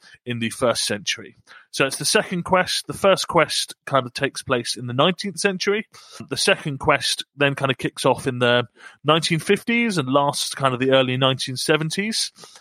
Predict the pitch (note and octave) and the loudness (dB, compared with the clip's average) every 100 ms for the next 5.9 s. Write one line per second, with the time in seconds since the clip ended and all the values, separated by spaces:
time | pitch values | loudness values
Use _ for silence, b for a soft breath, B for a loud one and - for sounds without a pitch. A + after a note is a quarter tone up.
0 | B B B C3+ C3 B2+ B2+ C3 D#3 E3 | B B B 2 4 2 2 2 2 0
1 | - _ _ D3 E3+ D#3+ D3+ C#3 D3 C3 | -2 _ _ 0 2 0 -4 -2 -2 -2
2 | C3 C3 A#2+ A#2+ - - - - A#2+ A#2 | -4 -4 -2 -4 -4 -6 -8 -8 -4 -2
3 | A#2 A#2 B2+ B2 A#2+ A#2+ A#2 A#2+ A#2 - | -2 2 4 4 2 0 -2 -2 -2 -2
4 | A2+ A2 - - C#3+ C#3+ C3+ B2+ - C3+ | -8 -6 -8 2 2 4 2 0 -6 -6
5 | C3+ D#3 C#3+ B2 G#2+ G#2+ B2 E3+ | -2 2 4 2 0 -4 -4 -4